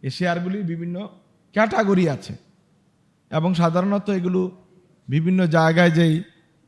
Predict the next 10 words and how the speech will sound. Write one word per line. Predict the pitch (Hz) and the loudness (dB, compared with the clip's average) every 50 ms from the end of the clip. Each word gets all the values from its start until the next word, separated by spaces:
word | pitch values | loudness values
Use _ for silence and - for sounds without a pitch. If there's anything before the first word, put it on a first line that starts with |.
| _ | _
শেয়ার | - - - 160 160 165 170 165 | -14 -2 2 4 6 6 6 6
বাজার | 160 165 165 170 160 | 4 4 4 4 4
নিয়ন্ত্রণ | 160 170 185 202 208 190 - 208 202 196 180 | 6 6 6 6 6 4 4 4 4 4 4
করে | 175 180 165 165 | 4 4 4 6
ওরকম | 160 160 156 151 - 156 151 147 156 - - _ _ _ _ _ _ _ _ _ _ _ _ _ _ _ _ _ _ _ _ _ - | 6 6 4 4 4 2 2 2 2 0 -4 _ _ _ _ _ _ _ _ _ _ _ _ _ _ _ _ _ _ _ _ _ -2
ইয়ে | - 160 175 185 | 2 2 2 4
থাকে, | - 165 151 - - 139 - - - _ _ _ - | 4 2 0 2 0 -2 -2 -2 -6 _ _ _ 2
তারা | 175 185 190 190 175 | 4 4 6 4 4
এগুলো | 160 143 143 151 151 | 2 0 -2 -4 -6
করে। | 131 160 151 - 107 104 | -6 -6 -6 -6 -6 -10